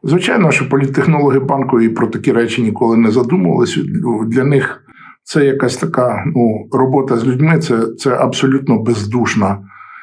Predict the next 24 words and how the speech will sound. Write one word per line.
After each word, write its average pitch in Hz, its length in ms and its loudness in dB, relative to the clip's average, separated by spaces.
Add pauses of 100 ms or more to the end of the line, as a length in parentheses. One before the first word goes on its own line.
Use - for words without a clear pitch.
(180)
шахо-, 120 500 -2
шахівниця, 143 760 0
де 131 140 0
вони 127 220 2
можуть 117 320 2
фігури 117 540 2
штовхати, 117 720 0
і 104 80 0
ті 120 260 -2 (680)
фігури 131 440 0
не 117 120 2
мають 117 380 0
ні 120 100 2
честі, 139 480 -2
ні 110 120 2
емоцій, 131 640 0 (680)
ні 113 280 4
почуттів. - 680 -4 (1400)
Так 143 180 0
от, - 140 0
ні 143 140 2
честі, 160 420 0
ні 151 160 4
емоцій 147 600 2